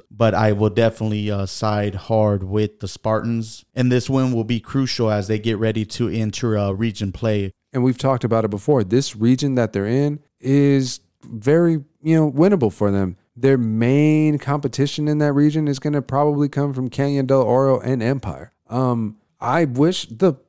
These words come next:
Speaker 2: Spartans all the best. They have every bit of talent on that team. They just gotta put it all together for four quarters. And like you've been saying since day one, since we've been covering the Spartans,
Speaker 1: <laughs>
Speaker 2: be consistent, my boys. Now, let's talk about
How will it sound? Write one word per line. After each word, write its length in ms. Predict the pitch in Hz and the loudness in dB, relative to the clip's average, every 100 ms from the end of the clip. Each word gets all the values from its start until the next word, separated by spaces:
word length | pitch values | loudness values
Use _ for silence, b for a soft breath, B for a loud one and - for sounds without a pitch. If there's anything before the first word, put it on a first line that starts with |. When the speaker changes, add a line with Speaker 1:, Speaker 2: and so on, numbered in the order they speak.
| - | -14
Speaker 2:
Spartans 460 | - 151 196 180 | -2 0 0 0
all 120 | 151 | 0
the 120 | 202 92 | 0 0
best. 340 | 110 151 - | 0 0 0
They 80 | 139 | 0
have 440 | 143 147 156 127 | 0 0 -2 -2
every 600 | - 131 151 143 143 151 | -2 2 2 0 0 2
bit 260 | 131 117 139 | 2 2 2
of 120 | 123 | 2
talent 360 | - 120 135 135 | -2 -2 0 0
on 100 | 135 | 0
that 180 | 131 | 0
team. 200 | - 135 | -2 -2
They 120 | 120 113 | 0 0
just 160 | 123 | 0
gotta 180 | 151 127 | 0 0
put 220 | - 135 | 0 2
it 80 | 135 | 4
all 140 | 127 | 2
together 440 | 120 104 113 123 127 | 0 0 2 2 0
for 180 | - 90 | -4 -8
four 280 | - 123 | 0 0
quarters. 500 | 120 120 131 131 131 | 2 2 4 4 2
And 380 | 127 120 117 104 - _ | 0 -2 -2 -4 -10 _
like 260 | 117 113 | -4 -2
you've 220 | 135 123 127 | -2 -4 -2
been 160 | 127 | -2
saying 520 | 120 - 127 131 131 120 | -2 0 2 4 2 0
since 340 | - 131 120 | 2 2 0
day 300 | - 123 143 | -4 2 4
one, 300 | 139 131 208 | 4 4 4
since 180 | 202 113 | 2 0
we've 120 | 107 | 2
been 120 | 107 | 0
covering 260 | 104 104 98 | 0 0 -2
the 60 | 95 | -2
Spartans, 420 | - 104 104 - 131 - | -2 0 0 -2 -6 -8
Speaker 1:
<laughs> 220 | _ _ | _ _
Speaker 2:
be 480 | - 127 147 151 139 - _ | 2 6 6 4 2 -4 _
consistent, 840 | - 95 - - 139 147 - 98 | -8 -6 -6 0 0 0 -2 -6
my 140 | 87 85 | -4 -4
boys. 440 | 92 127 135 127 _ _ | 0 2 2 -4 _ _
Now, 500 | 117 135 120 85 - _ _ _ - | -2 0 0 -4 -14 _ _ _ 0
let's 400 | 127 165 - - | 2 2 -2 -10
talk 340 | - 143 127 | -2 -2 0
about 640 | 127 98 107 113 110 - | -2 0 0 2 0 -4